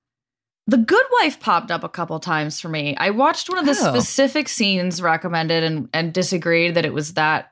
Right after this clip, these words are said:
Speaker 1: exciting. Like, it was a
Speaker 2: <laughs>
Speaker 1: implied cunnilingus scene, and it sort
Speaker 2: Oh.
Speaker 1: of was like, uh, just the way they shot it was kind of clever, but it also just
Speaker 2: Mm-hmm.
Speaker 1: felt like a,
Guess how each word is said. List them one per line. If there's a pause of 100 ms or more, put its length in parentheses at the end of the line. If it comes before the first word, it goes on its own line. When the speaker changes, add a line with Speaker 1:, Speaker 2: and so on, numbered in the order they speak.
Speaker 1:
exciting.
Like,
it
was
a (280)
Speaker 2:
<laughs>
Speaker 1:
implied
cunnilingus
scene,
and
it
sort
Speaker 2:
Oh.
Speaker 1:
of
was
like, (2250)
uh,
just
the
way
they
shot
it
was
kind
of
clever,
but
it
also
just
Speaker 2:
Mm-hmm.
Speaker 1:
felt
like
a,